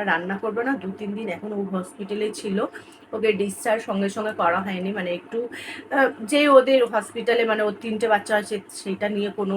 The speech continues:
মানে প্রবলেম হবে কি হবে না হবে, সেই জন্য ওকে রাখা হয়েছিল দুদিন, তাই দুদিনের জন্য পিসি বলল যে, "আমি রান্না করে দেবো, আপনাদের রান্না করতে।" কেন ভাবছো, হসপিটালে সারাদিন এরা থাকছে, হসপিটালে থেকে এসে আবার রান্না করা তো হয়, তাই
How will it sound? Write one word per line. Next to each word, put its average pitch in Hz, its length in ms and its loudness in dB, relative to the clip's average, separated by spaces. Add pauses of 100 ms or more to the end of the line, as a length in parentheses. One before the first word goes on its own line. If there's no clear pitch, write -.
(260)
মানে 202 240 -4
প্রবলেম 202 480 2
হবে 196 220 -2
কি 202 200 -8
হবে 196 180 -4
না 196 120 -4
হবে, 180 160 -4
সেই 185 180 -10
জন্য 202 200 -6
ওকে 202 240 -6
রাখা 175 280 0
হয়েছিল 190 400 -4
দুদিন, 180 280 -8 (400)
তাই 208 160 0
দুদিনের 202 480 -4
জন্য 220 240 -4 (280)
পিসি 226 320 -10
বলল 214 240 -2 (100)
যে, 240 140 -2
"আমি 190 260 4
রান্না 190 280 -2
করে 190 260 -6
দেবো, 202 180 -6
আপনাদের 190 400 -8
রান্না 180 220 -6
করতে।" 190 200 -12
কেন 302 220 0
ভাবছো, 269 420 -4
হসপিটালে 240 560 -2
সারাদিন 226 480 2
এরা 220 180 -2
থাকছে, 202 420 -2 (480)
হসপিটালে 262 520 2
থেকে 262 280 -6
এসে 226 300 -2
আবার 240 180 4
রান্না 202 320 2
করা 226 260 4 (140)
তো 233 100 -4 (100)
হয়, 202 260 2 (440)
তাই 262 160 -2